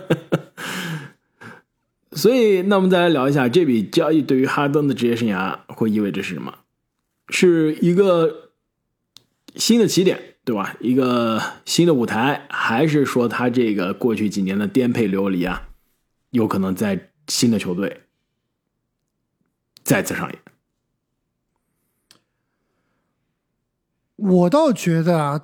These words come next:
Speaker 2: 这个交易对于哈登来说可能是一件好事情。就是我们想一下，他虽然过去拿过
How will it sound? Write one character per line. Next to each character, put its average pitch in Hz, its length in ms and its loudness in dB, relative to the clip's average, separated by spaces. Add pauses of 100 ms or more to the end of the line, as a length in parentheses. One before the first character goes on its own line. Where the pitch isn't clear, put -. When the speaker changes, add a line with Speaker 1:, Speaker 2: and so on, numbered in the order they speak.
Speaker 2:
这 240 240 4
个 180 120 2
交 202 320 4
易 180 220 2
对 185 240 2
于 170 100 2
哈 180 200 0
登 170 80 2
来 156 180 2
说 165 260 0
可 - 200 -6
能 156 160 0
是 190 160 0
一 170 80 2
件 160 260 0
好 131 260 -8
事 175 220 -4
情。 180 220 -8 (500)
就 262 140 2
是 247 60 4
我 202 60 4
们 208 140 4
想 151 220 0
一 147 40 -4
下， 180 140 0
他 214 160 2
虽 262 180 2
然 220 140 4
过 226 260 2
去 185 220 -2
拿 160 260 0
过 180 360 0